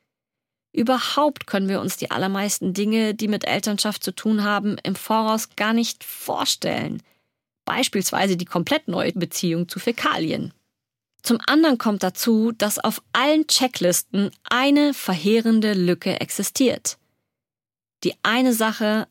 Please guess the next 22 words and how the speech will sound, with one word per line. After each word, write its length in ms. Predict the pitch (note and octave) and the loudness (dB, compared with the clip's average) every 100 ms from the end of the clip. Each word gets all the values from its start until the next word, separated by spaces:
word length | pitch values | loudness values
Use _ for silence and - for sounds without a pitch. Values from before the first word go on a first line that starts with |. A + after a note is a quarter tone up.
| _ _ | _ _
auf 160 | - F3+ | -4 -4
die 160 | - | 0
wir 140 | G3+ - | 0 0
uns 160 | G3 | -2
als 180 | - F3 - | -2 -4 -2
Eltern 480 | F#3+ G3 G#3+ G#3 - - | -2 0 0 -2 -6 -10
wirklich 920 | E3 D#3 F3 B3 B3 D#3 - - - _ | -6 0 4 4 2 -2 -6 -8 -10 _
und 300 | - A#3 A3+ - _ - | 0 2 0 -6 _ -2
garantiert 600 | B3+ D4+ A3+ F#3 G3+ G#3 | 2 2 2 0 0 2
vorbereiten 640 | C#4+ D4+ B3 E3 - F3+ | 2 4 4 2 0 -2
können. 360 | - F#3 - - _ _ _ _ _ _ _ _ - | -2 -4 -4 -12 _ _ _ _ _ _ _ _ -10
Wir 460 | D#3+ F3+ E3 D3+ | -2 0 0 -2
werden 320 | D3+ G#3+ D4 D4+ | 2 2 4 4
zu 160 | D4 | 4
wenig 240 | C#4 C#4 - | 4 2 2
Schlaf 300 | F#3 F#3 - | 0 0 0
haben, 400 | F#3 F#3 F#3+ G#3 _ _ _ - | 0 2 -2 -4 _ _ _ -8
wir 500 | E3+ E3+ E3 D3 - _ | -4 0 0 -2 -4 _
werden 480 | - D3+ F#3+ B3+ C#4 | -12 -2 0 2 2
am 140 | B3 B3+ | 4 4
Limit 300 | A#3+ A3+ A3 | 4 2 0
sein, 400 | F#3+ F#3+ F#3 | -2 0 0